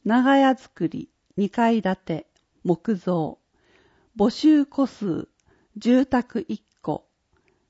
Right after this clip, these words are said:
間取り、二ディーケー。家賃、敷金二ヶ月分。一ヶ月、一律二万円。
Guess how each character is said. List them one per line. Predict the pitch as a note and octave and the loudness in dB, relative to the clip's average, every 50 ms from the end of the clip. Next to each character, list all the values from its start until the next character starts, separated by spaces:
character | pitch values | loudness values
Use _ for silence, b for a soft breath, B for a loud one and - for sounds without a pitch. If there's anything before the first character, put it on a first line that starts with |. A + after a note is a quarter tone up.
| _ - | _ -2
間 | F3 F#3+ F#3+ | 0 0 0
取 | - A#3 A#3+ A#3+ G#3 A3 | 2 2 0 2 0 -2
り、 | - - _ _ _ _ _ _ _ _ _ _ _ _ - | -8 -10 _ _ _ _ _ _ _ _ _ _ _ _ -2
二 | - A#3 B3 D4 C#4+ B3 | 2 6 8 8 8 8
デ | F#3 C4 B3+ B3 A#3 | 6 4 2 4 2
ィ | A3+ | 0
ー | _ | _
ケ | - A#3+ G#3+ F3+ - - - _ _ _ _ _ _ _ _ _ - | -4 -2 -2 -2 -2 -4 -12 _ _ _ _ _ _ _ _ _ -4
ー。 | - | -2
家 | A3+ B3+ | -2 -2
賃、 | B3+ - - F#3 D#3 C3+ - - _ _ _ _ _ _ _ _ - | -2 -4 -2 0 0 0 0 -6 _ _ _ _ _ _ _ _ -14
敷 | - - - - C4 B3+ | -14 -12 -4 -2 -2 -2
金 | _ - B3 G#3+ F#3 F#3 | _ 0 0 2 2 2
二 | F#3 F#3 F#3 | -2 -2 -4
ヶ | - G3+ G3+ | -2 -4 -2
月 | F#3+ G3 F#3+ _ - F3 E3+ | -2 -2 -4 _ -6 -10 -10
分。 | - D3+ C#3+ C3 A#2 C4 _ _ _ _ _ _ _ _ _ _ - | -6 -6 -6 -6 -6 -10 _ _ _ _ _ _ _ _ _ _ -10
一 | F#3+ G3+ _ _ _ | -10 -10 _ _ _
ヶ | - C#4 C4+ | 0 2 2
月、 | A#3+ G#3+ F#3 - _ - - D#3 - _ _ _ _ _ | 4 2 0 0 _ -8 -8 -8 -8 _ _ _ _ _
一 | - F#3+ - - A#3+ A#3 | -8 -8 -6 -4 0 2
律 | C4 C#4+ - - - A3+ | 4 4 2 2 0 0
二 | G#3+ F#3+ F#3 | 2 2 4
万 | F#3+ G3 G3+ G3+ G#3 G3+ F#3+ | 2 2 2 2 2 2 2
円。 | F#3 E3 D#3+ D#3 C3+ | 2 2 2 0 -2